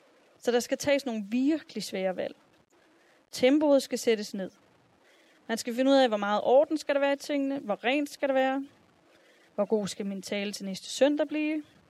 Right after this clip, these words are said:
og det er virkelig der, kampen står. Når valget står mellem at lege tre timer på gulvet med mine piger, i stedet for at gøre talen til U G og lave nogle lækre slides og have oversat det på en ordentlig måde,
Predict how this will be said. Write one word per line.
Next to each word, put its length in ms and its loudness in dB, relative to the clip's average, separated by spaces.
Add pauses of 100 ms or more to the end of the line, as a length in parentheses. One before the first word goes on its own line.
(800)
og 120 -4
det 60 0
er 40 0
virkelig 540 2
der, 180 -4
kampen 420 -12
står. 300 -8 (1200)
Når 80 4
valget 380 6
står 240 6
mellem 360 2
at 80 0
lege 420 0
tre 280 0
timer 320 -4
på 120 -4
gulvet 320 2
med 80 -4
mine 180 -6
piger, 340 0 (1200)
i 80 -4
stedet 260 6
for 80 4
at 120 6
gøre 180 2
talen 360 -2
til 160 -8
U 240 0
G 0 - (220)
og 60 -2
lave 200 0
nogle 200 -2
lækre 240 -4
slides 600 -2
og 180 -6
have 100 -2
oversat 460 0
det 80 -12
på 140 -6
en 80 -2
ordentlig 260 2
måde, 220 8